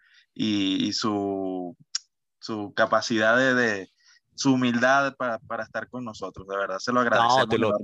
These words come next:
Speaker 1: enormemente.
Speaker 2: agradezco, no, José, sí.
Speaker 1: <laughs>
Speaker 2: Na-, na-, nada, a ver, somos, a ver, ¿cómo, cómo, cómo te lo digo? Sí, soy un,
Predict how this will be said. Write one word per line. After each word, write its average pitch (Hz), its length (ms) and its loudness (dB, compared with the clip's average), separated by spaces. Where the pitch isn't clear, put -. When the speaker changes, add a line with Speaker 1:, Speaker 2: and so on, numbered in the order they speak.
Speaker 1:
enormemente. 110 200 2
Speaker 2:
agradezco, 110 320 0
no, 117 200 0
José, 113 280 -2
sí. 123 220 -2
Speaker 1:
<laughs> - 420 -8
Speaker 2:
Na-, 117 160 -2
na-, 117 160 -8
nada, 113 220 2
a 98 40 2
ver, 110 180 2
somos, - 600 -4
a - 80 -14
ver, 90 160 -12
¿cómo, 104 220 -12
cómo, 113 260 -6
cómo 92 240 -12
te 85 100 -10
lo 80 100 -8
digo? 76 180 -10
Sí, - 140 -12
soy 127 180 0
un, 120 280 -2